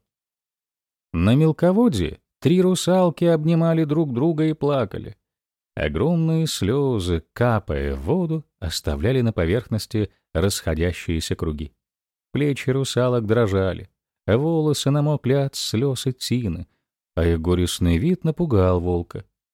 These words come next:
Он осторожно приблизился и опустился неподалёку. "А вы чего? Беда какая стряслась?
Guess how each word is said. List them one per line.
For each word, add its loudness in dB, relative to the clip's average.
Он 0
осторожно 0
приблизился -4
и -4
опустился -2
неподалёку. -6
"А -4
вы -2
чего? -2
Беда -2
какая 0
стряслась? -4